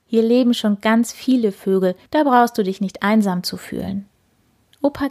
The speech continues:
Gerd klatscht begeistert in die Hände. „Das wird prima. Heute kannst du ja erstmal in der Küche schlafen. Und morgen“, überlegt er. Oma Anni strahlt.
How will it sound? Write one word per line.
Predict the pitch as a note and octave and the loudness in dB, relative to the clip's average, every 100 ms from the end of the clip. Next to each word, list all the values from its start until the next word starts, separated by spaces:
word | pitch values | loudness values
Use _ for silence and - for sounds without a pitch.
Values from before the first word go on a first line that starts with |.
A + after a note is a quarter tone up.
| - | -4
Gerd | G3+ G#3 G#3 - | -2 -2 -4 -12
klatscht | - A3 A3+ - - | -6 -4 -4 -6 -6
begeistert | A#3+ F#3+ F#3 - F#3+ | -6 -6 -6 -8 -8
in | F#3+ G3 | -4 -2
die | G#3+ | -4
Hände. | G3+ F3 E3+ F3+ _ _ _ _ _ | -6 -6 -8 -12 _ _ _ _ _
„Das | B3 B3 - | 2 2 0
wird | A#3+ A3+ | 0 0
prima. | - A#3 A3 E3+ E3+ F3+ _ _ _ - | -2 2 2 2 -4 -16 _ _ _ 0
Heute | A#3 C4+ C#4 | 2 2 0
kannst | B3 A#3+ - | 2 2 0
du | |
ja | G#3+ | -2
erstmal | - F#3+ F#3+ F3+ | -2 -2 -4 -6
in | F3 | -6
der | E3 | -8
Küche | - G#3+ - E3 | -6 -8 -8 -10
schlafen. | D#3+ D3+ D#3 D#3 D#3+ _ _ _ _ _ | -10 -12 -12 -14 -16 _ _ _ _ _
Und | E3 D#3+ - | -12 -12 -8
morgen“, | F3+ G3 A3+ B3+ C4 B3 B3+ B3+ B3+ A#3+ _ _ _ _ _ | -4 0 2 2 2 4 6 6 4 0 _ _ _ _ _
überlegt | - G3 F#3 F#3 F#3 - | -8 -6 -4 -4 -6 -8
er. | F3+ F3+ F#3 _ _ _ _ _ _ _ _ - | -12 -12 -14 _ _ _ _ _ _ _ _ -6
Oma | C#4+ D4 | -4 -4
Anni | - G#3 G#3+ | -4 -2 -2
strahlt. | - - E3 E3+ F#3+ - | -4 -12 -14 -14 -16 -20